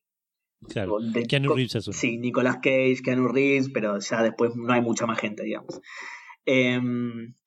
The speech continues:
Speaker 2: no, decía que yo juego uno solo, no soy muy parámetro para decir que es muy Devil May Cry o no, así que está bien la, la corrección que me hiciste.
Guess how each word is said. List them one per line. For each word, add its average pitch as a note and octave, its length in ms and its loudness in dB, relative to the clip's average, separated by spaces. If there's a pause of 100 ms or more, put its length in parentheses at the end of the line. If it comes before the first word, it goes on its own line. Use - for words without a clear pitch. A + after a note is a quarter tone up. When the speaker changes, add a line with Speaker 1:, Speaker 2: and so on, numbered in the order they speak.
(220)
Speaker 2:
no, D3+ 220 4
decía C3+ 320 2
que C#3+ 80 -4
yo D#3+ 140 2
juego F3 220 2
uno D3+ 140 2
solo, C3 280 2
no C3 100 0
soy C3 180 2
muy B2 140 0
parámetro A#2+ 440 2
para A2 160 0
decir B2+ 320 -2
que A#2+ 140 4
es A#2+ 100 0
muy B2+ 260 2
Devil B2 220 4
May A#2 140 -2
Cry A#2+ 180 4
o B2+ 60 2
no, C3 120 4
así C3 180 0
que A2 260 -4
está - 200 -8
bien A#2 220 2
la, A2 160 -6
la A#2+ 140 0
corrección C#3 440 2
que B2+ 100 4
me A#2+ 60 -2
hiciste. A2+ 280 -10